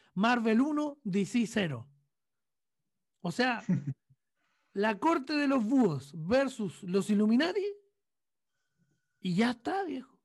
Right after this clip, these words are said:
Speaker 1: Si te, ya estamos pensando como máquina. Pensamos en ceros y pensamos en uno.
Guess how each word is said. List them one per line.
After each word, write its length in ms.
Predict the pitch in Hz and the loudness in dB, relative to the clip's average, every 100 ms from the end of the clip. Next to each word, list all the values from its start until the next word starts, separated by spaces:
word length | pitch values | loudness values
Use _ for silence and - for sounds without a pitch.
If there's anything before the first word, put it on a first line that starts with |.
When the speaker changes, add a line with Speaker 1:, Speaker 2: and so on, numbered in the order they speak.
| _ | _
Speaker 1:
Si 220 | - 202 | -6 -6
te, 440 | 202 233 214 214 185 - | -4 -6 -4 -4 -6 0
ya 140 | 233 | 0
estamos 400 | 247 247 262 285 | 0 -2 -4 -4
pensando 480 | 269 240 277 269 233 | -6 -4 -2 -2 -2
como 160 | 254 | -2
máquina. 500 | 262 302 247 196 143 - _ _ _ _ _ _ _ - | 0 -2 -4 -4 -6 -14 _ _ _ _ _ _ _ -6
Pensamos 420 | 185 247 247 247 | -4 0 0 0
en 80 | 214 | 0
ceros 360 | 247 277 269 | 0 2 2
y 60 | 254 | 0
pensamos 480 | 233 226 262 247 254 | 0 -2 0 2 2
en 100 | 269 | 2
uno. 320 | 294 160 | 0 -2